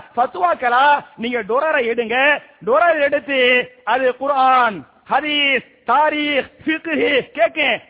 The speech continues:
உங்களுக்கு ஹதீஸ் வேணுமா, ஹதீஸ் click பண்ணுங்க. அந்த காலம் வரும், எந்த ஹதீஸ் என்ன வேணும் ஒரு வார்த்தையை போடுங்க. ஒரு வார்த்தையை நீங்க போட்டீங்களாக்க ஆயிரத்துக்கு மேற்பட்ட ஹதீஸ்ல என்ன செய்யும்,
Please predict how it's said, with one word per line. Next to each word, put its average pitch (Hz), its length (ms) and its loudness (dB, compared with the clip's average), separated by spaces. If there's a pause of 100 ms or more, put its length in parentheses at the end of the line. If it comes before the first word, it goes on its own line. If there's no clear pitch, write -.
உங்களுக்கு 254 280 -4
ஹதீஸ் 311 300 -6
வேணுமா, 269 380 2 (200)
ஹதீஸ் 311 320 -4
click 311 240 -8
பண்ணுங்க. 269 500 0 (160)
அந்த 277 180 -4
காலம் 320 320 0
வரும், 277 400 2 (180)
எந்த 320 420 -4
ஹதீஸ் 311 300 -6
என்ன 302 300 -6
வேணும் 302 260 0
ஒரு 320 120 -2
வார்த்தையை 349 340 -2
போடுங்க. 294 500 2 (140)
ஒரு 254 280 -4
வார்த்தையை 330 460 -2
நீங்க 262 100 -2
போட்டீங்களாக்க 240 800 0 (200)
ஆயிரத்துக்கு 311 720 -2
மேற்பட்ட 302 440 0
ஹதீஸ்ல 294 340 -4
என்ன 294 140 -2
செய்யும், 269 440 -2